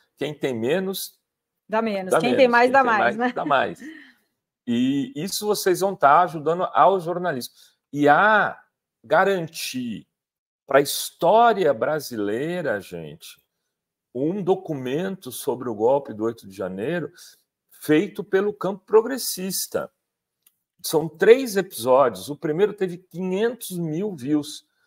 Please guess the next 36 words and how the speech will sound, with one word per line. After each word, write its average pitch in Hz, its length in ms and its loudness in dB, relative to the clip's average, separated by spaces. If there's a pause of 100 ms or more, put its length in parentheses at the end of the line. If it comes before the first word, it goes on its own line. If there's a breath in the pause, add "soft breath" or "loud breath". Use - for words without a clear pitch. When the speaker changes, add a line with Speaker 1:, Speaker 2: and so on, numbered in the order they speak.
(160)
Speaker 1:
O 139 60 -16
segundo, 185 500 -2
acho - 140 -6
que - 40 -20
tem 151 140 -2
mais 175 300 0
de 185 60 -10
duzentos 165 460 -6
mil, 143 360 -4
né, 120 180 -2
Dri? 90 320 -8 (480 soft breath)
A 156 100 2
gente 196 240 -4
vai 196 140 4
bater 190 300 2
um 233 120 -2
milhão 208 440 4
de 165 120 0
views 110 340 -2
juntando 92 360 -8
os - 140 -14
três. - 500 -10 (720)
Ah, 247 680 8
e 233 120 2
o 233 80 -2
Brasil 202 340 6
Paralelo? 202 500 6
Então, 170 540 -2
o 107 60 -8
Brasil 139 280 -6
Paralelo 165 460 0
gasta 170 320 -6
milhões 170 920 -6
de 120 180 -10
reais, 101 500 -4
gente. - 440 -20